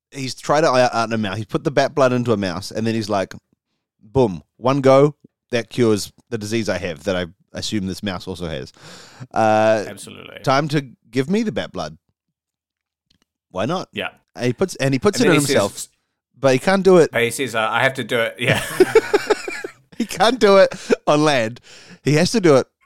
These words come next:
Speaker 1: understandably, on international
Speaker 2: In,
Speaker 1: waters.
Speaker 2: in international waters, yeah. Yeah, you gotta do it in international waters.
Speaker 1: Um, cut to
Speaker 2: Um,
Speaker 1: immediately international waters. Um, and they're on, but it, like, literally took me a second to figure out they're on a boat, 'cause they're on a very similar looking lab,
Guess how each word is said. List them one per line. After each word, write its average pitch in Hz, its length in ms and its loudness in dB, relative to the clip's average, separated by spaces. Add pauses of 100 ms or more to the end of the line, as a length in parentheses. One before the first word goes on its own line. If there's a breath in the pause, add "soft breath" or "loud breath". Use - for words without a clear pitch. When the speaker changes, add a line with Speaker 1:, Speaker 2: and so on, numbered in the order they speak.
(180)
Speaker 1:
understandably, 143 600 2 (180)
on 180 140 0
international 123 540 0
Speaker 2:
In, 117 80 4
Speaker 1:
waters. - 400 0
Speaker 2:
in 107 160 -8
international 110 680 -6
waters, 95 400 -8
yeah. 92 240 -8 (160)
Yeah, 95 300 -8
you 131 120 -4
gotta 151 220 2
do 143 160 0
it 107 80 -4
in 101 80 -12
international 92 540 -14
waters. - 180 -18
Speaker 1:
Um, 113 180 0
cut 185 260 -2
to 151 140 4
Speaker 2:
Um, 143 280 0
Speaker 1:
immediately 139 560 0 (340)
international 127 540 -2
waters. 92 400 -2 (120)
Um, 123 640 2
and 131 480 -2
they're 151 160 4
on, 190 160 2 (300 loud breath)
but - 180 0 (420)
it, 190 120 -2
like, 226 220 -2
literally 220 280 -4
took 240 160 -4
me 208 80 0
a 202 60 2
second 175 380 -2
to 135 40 -6
figure 151 300 0
out 135 160 2
they're 139 120 6
on 139 120 6
a - 20 2
boat, 117 300 2
'cause 127 100 -6
they're 131 100 4
on 135 60 4
a 135 60 2
very 156 260 4
similar 165 380 2
looking 135 320 2
lab, 113 400 0